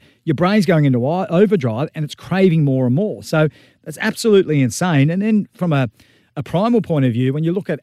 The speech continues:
our survival mechanism, we're actually attracted to things roughly with a one-to-one ratio of fat to sugar. So that's breast milk.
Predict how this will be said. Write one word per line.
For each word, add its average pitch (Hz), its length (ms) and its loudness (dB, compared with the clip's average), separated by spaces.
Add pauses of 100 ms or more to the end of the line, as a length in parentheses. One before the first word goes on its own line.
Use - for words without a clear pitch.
our 135 140 -10
survival 185 460 0
mechanism, 127 500 -2 (300)
we're 170 100 -2
actually 220 220 -2
attracted 165 360 -4
to 139 80 -2
things 135 280 -4
roughly 156 400 -2
with 131 180 -2
a 127 80 -4
one-to-one 165 560 -4
ratio 135 380 -2
of 107 80 -8
fat - 260 -10
to - 80 -10
sugar. 123 300 -6 (680)
So 147 120 -6
that's 175 160 -4
breast 175 340 0
milk. - 280 -6